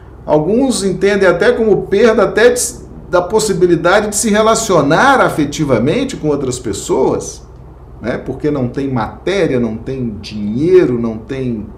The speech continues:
emprego, não tem possibilidades.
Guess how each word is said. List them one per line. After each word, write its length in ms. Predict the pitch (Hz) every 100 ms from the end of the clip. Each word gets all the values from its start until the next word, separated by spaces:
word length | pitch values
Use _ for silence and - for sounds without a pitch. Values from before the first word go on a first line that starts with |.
| - - - - - -
emprego, 880 | 127 113 90 - 170 190 185 139 123
não 220 | 123 120
tem 260 | 117 135 127
possibilidades. 1400 | 135 131 127 117 117 107 101 151 196 165 120 - -